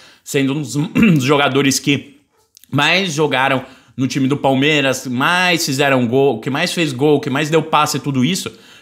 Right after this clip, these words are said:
Brother, não se perde o gol que você perdeu. Você chutou na mão do goleiro, foi que nem a cabeçada em cima do Jailson.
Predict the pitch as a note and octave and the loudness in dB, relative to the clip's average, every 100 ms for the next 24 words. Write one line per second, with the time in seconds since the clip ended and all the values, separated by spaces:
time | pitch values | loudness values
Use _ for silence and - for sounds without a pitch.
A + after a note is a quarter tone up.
0 | _ _ _ F#2+ A#2+ C3 - - - A2+ | _ _ _ -2 2 2 2 -4 -6 -2
1 | B2 B2 C#3 - F#3 - A#2 A2 C#3 C#3+ | 0 0 -2 -4 -8 -4 -2 -2 -2 -6
2 | C3 G2+ G#2+ - A2+ G#2 A#2 F3+ F3+ B2+ | -6 -6 -8 -8 -8 -6 -4 0 2 2
3 | C#3+ - _ _ _ B2 D#3 - E3+ D3+ | -2 -8 _ _ _ -2 -2 -2 -2 0
4 | D#3 F#3 D3 A2+ A2+ C#3 A#3 G3+ D3+ D#3+ | 2 2 2 2 2 2 2 2 0 -2
5 | A#2+ A#2 D3 G3+ F#3+ F3+ B2+ A#2 C#3 G#2+ | -2 -2 0 -2 -2 -2 0 0 -2 -2
6 | - G#2 D#3+ D4 C#4+ C4+ - A2 | -4 -2 0 2 2 0 -4 -6